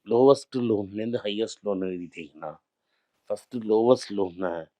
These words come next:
பண்ணி முடிச்சு, மத்த லோனை பத்தி கவலைப்படாதீங்க. முதல்ல லோவஸ்ட் லோனை பண்ணி பென்சிலால அடிச்சிருங்க. அடுத்த லோனுக்கு போங்க, அடிச்சிருங்க. அது மாதிரி கொஞ்சம் கொஞ்சமா போகணும்.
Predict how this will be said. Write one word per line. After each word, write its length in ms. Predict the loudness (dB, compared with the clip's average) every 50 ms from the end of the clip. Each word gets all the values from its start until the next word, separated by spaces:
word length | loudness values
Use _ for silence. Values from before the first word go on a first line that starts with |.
| _ _
பண்ணி 260 | -6 -6 -6 -6 -8
முடிச்சு, 360 | -10 -10 -12 -16 -20 -18 -12
மத்த 240 | -12 -12 -6 -6 -4
லோனை 240 | -2 -2 -2 -2 -2
பத்தி 260 | -4 -6 -8 -10 -12 -6
கவலைப்படாதீங்க. 640 | -2 -2 0 0 -2 -4 -8 -12 -14 -14 _ _ _ -14
முதல்ல 320 | -10 -8 -6 -4 -4 -6 -4
லோவஸ்ட் 480 | -6 -4 -2 0 0 -2 -4 -8 -12
லோனை 320 | -8 -8 -8 -6 -8 -10 -10
பண்ணி 360 | -8 -10 -10 -8 -10 -12 -12 -14 _ _ _ _ _ _ _
பென்சிலால 540 | -6 -6 -6 -6 -6 -4 -4 -2 -2 -2 -4
அடிச்சிருங்க. 720 | -4 -6 -8 -10 -12 -14 -18 -20 _ _ _ _ _ -20 -20 _ _ _
அடுத்த 360 | -4 -2 0 0 2 2 2
லோனுக்கு 440 | 2 2 0 -2 -4 -8 -14 -20 _ -20
போங்க, 360 | -20 -20 -20 -20 -20 -20 -20 _ -8
அடிச்சிருங்க. 520 | -8 -8 -8 -8 -12 -20 -20 _ _ _ _ _ _ _ _
அது 160 | 0 0 0
மாதிரி 280 | 2 0 0 -2 -2
கொஞ்சம் 400 | -4 -4 -6 -6 -6 -6 -8 -8
கொஞ்சமா 320 | -8 -8 -6 -4 -4 -4 -4
போகணும். 360 | -4 _ _ -20 -20 _ _